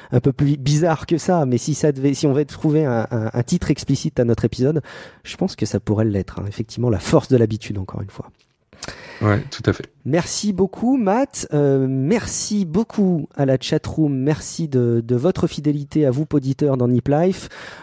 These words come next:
Speaker 1: Euh, on vous rappelle évidemment les incontournables de, des fins d'épisode. Déjà, si vous appréciez le podcast,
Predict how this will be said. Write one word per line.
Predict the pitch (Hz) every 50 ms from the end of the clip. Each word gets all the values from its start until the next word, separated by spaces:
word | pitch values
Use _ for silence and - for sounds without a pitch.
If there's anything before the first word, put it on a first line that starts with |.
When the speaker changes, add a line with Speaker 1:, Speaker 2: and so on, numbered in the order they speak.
| - -
Speaker 1:
Euh, | 131 135 131 127 127 127 123 123 123 123 - -
on | 226 226
vous | 208 208 220
rappelle | 196 208 202 - 220 220 226 220 185 -
évidemment | 190 185 180 196 165 190 185 185 196 214 220 220
les | 196 160 180 240 233 190
incontournables | 208 196 - 214 208 - 196 165 170 170 185 202 208 175 151 139 139 131
de, | 123 139 147 143 139 135 135 131 123
des | 120 135 131
fins | - 226 233
d'épisode. | 190 175 - 143 135 120 143 185 196 156 127 139 135 -
Déjà, | - 127 123 135 208 185 196 226 247
si | - - 175
vous | 147 151 143
appréciez | 202 - - 202 180 - -
le | 208 -
podcast, | 160 147 - - 185 208 214 - - -